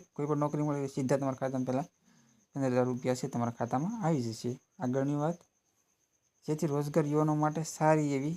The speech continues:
નોકરીનો તક મળી રહે. આગામી પાંચ વર્ષ દરમિયાન ત્રીસ લાખ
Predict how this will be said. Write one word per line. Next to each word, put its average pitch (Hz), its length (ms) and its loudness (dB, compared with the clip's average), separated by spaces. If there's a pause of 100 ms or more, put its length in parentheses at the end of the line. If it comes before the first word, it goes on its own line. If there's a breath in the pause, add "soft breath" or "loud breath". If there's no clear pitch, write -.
(120)
નોકરીનો 143 520 0
તક 131 340 -2
મળી 143 300 2
રહે. 117 200 0 (1800)
આગામી 147 280 2
પાંચ 156 280 4
વર્ષ 151 220 -2
દરમિયાન 147 400 2 (240)
ત્રીસ 160 300 -2
લાખ 151 200 4